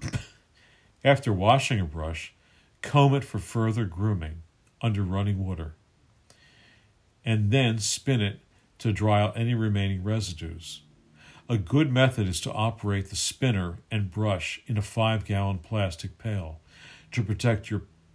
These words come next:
your pants legs and your local environment from getting spritzed with diluted paint.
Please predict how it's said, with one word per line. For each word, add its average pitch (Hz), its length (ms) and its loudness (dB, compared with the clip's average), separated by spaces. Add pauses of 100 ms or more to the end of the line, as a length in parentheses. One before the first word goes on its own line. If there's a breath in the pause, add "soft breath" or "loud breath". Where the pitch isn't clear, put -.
your 113 160 -2
pants 123 460 0
legs 110 340 -2
and 113 160 -4
your 104 120 2
local 113 340 0
environment 98 560 0
from 95 180 -4
getting 95 280 -4
spritzed - 640 -6 (560 loud breath)
with 98 160 0
diluted 95 480 -2
paint. 92 420 -6